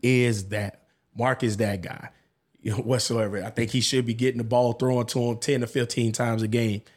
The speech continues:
no matter what. His, his routes are crisp. We took Mark on a, uh, on a college tour. Mark was only an eighth grader. We took him on a college tour with a lot of high school kids. We took him around the country, going around. We went to so many camps, and nobody knew that he was only in middle school.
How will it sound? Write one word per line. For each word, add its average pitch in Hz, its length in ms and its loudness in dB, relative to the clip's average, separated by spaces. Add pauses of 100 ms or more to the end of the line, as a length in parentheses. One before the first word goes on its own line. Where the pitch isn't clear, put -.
(320)
no 113 160 2
matter 113 240 4
what. 110 360 -2 (140)
His, 110 240 -2
his 104 200 0
routes 120 400 0
are 127 60 0
crisp. 147 440 0 (240)
We 135 160 0
took 139 260 0
Mark 139 280 2
on 123 160 2
a, 113 80 -2
uh, 101 420 -2
on 107 140 0
a 104 80 -2
college 123 360 0
tour. 160 200 2
Mark 131 240 0
was 123 100 -2
only 120 220 0
an 101 160 -6
eighth 135 220 -2
grader. 107 240 -2
We 135 100 2
took 139 180 0
him 120 140 0
on 113 80 0
a 107 60 -4
college 120 320 0
tour 156 160 2
with 123 100 2
a 113 60 -2
lot 117 160 0
of 107 60 -4
high 139 120 0
school 117 300 -2
kids. - 340 -6 (540)
We 139 80 2
took 127 200 0
him 110 80 0
around 123 300 0
the 117 60 -2
country, 123 420 -2
going 123 280 0
around. 120 320 -2
We 127 120 -2
went 127 200 0
to 110 60 -6
so 131 200 0
many 139 180 2
camps, - 400 -4 (340)
and 110 120 2
nobody 143 340 4
knew 143 140 4
that 120 140 2
he 123 100 0
was 120 120 0
only 113 280 0
in 107 100 -2
middle 117 180 0
school. - 300 -6